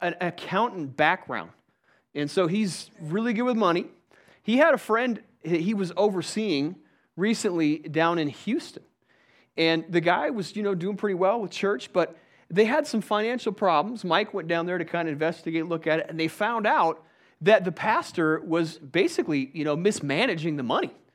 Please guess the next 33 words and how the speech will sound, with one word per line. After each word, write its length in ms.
taking 340
it, 180
paying 280
for 100
vacations 840
and 100
other 320
things 260
like 180
that, 220
and 120
they 120
had 300
to 60
let 140
him 120
go. 220
And, 240
uh, 80
boy, 180
I'll 160
tell 160
you, 140
I, 180
I'm 140
sure 240
grateful 640
for 180
good 180
stewardship. 640
I'm, 240
I'm 200
grateful 760